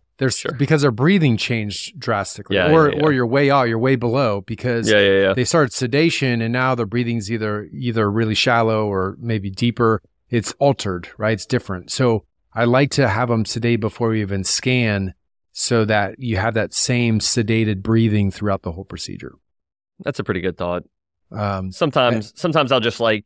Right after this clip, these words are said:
Speaker 2: you know, like, I don't go right in with the needle. I'll, you
Speaker 1: <laughs>
Speaker 2: know, for some reason, a lot has happened in between timeout, sedation, and then me getting that first needle in. You know, I just take the needle out and put it up higher.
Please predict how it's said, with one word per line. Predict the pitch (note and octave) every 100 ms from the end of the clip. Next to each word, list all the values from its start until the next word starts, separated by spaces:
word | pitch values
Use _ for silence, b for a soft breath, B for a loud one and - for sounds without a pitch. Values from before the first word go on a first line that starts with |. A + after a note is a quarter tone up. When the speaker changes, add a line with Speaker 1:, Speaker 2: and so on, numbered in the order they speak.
| -
Speaker 2:
you | G#3+
know, | A2+ G#2+ G#2 -
like, | - B2+
I |
don't | E3+
go | D3
right | C3 G#2+ B2+ B2
in | B2 A#2
with | G#2+
the | G#2+
needle. | G#2+ A#2+ A2 G#2 G#2
I'll, | G#2 G#2 G2 _
you | G#2+
Speaker 1:
<laughs> | G2+
Speaker 2:
know, | G2 F#2+
for | - - C3
some | E3 D#3+
reason, | D#3+ C#3
a | C3
lot | A#2 A#2 A#2+
has | A2
happened | A#2 A2+ G#2+ G#2
in | G2+
between | G2+ - A2 G2+ G2 - _ _ -
timeout, | A2+ G#2+ G#2 -
sedation, | G2+ G#2 G2+ F#2+
and | G2+
then | G2+
me | G#2
getting | G2 G2+
that | F2+
first | - G#2+ -
needle | G#2+ G2+ G2
in. | F#2+ F#2+ - _ _ _
You | -
know, | G2+
I |
just | G#2+ - _ _ _ _
take | - G2
the |
needle | F#2+ F2+ F2+
out | F#2 -
and | B2+
put | -
it | F2+
up | F2+
higher. | F2 F#2 G2+ G#2+